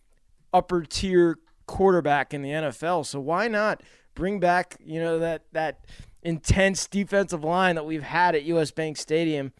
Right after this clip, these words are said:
with the fans just in the building? I wanna see that, and I wanna see some guys get after the quarterback.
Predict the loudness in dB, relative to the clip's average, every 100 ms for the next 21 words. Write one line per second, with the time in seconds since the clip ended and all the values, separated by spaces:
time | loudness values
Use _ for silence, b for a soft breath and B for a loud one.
0 | _ -8 -6 -6 -2 2 2 -2 -8 -10
1 | -4 -2 -2 -2 2 2 0 -6 -10 -4
2 | 0 0 -2 -4 2 2 2 -2 -4 0
3 | 0 -2 -4 -6 -6 -2 -2 -2 -2 -4
4 | -4 -8 -10 -8 -8 -8 -12